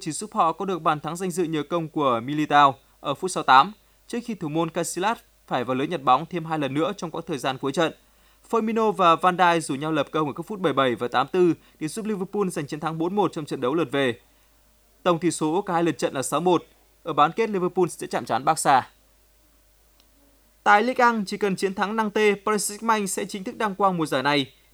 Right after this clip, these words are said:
Tuy nhiên, đội chủ sân công viên Các Hoàng tử lại phải rơi ngày lên ngôi vô địch.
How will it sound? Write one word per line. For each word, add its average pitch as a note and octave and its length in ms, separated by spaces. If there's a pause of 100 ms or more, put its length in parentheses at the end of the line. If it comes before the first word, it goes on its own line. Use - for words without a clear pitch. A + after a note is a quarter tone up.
Tuy A3+ 120
nhiên, A#3 180
đội G#3 160
chủ F3 120
sân F#3+ 240
công G3 140
viên F#3 160
Các A3+ 80
Hoàng G3 220
tử D#3 240
lại C3+ 140
phải C3 220
rơi D3+ 340 (220)
ngày D3+ 160
lên E3+ 240
ngôi E3 160
vô D#3 140
địch. D#3 180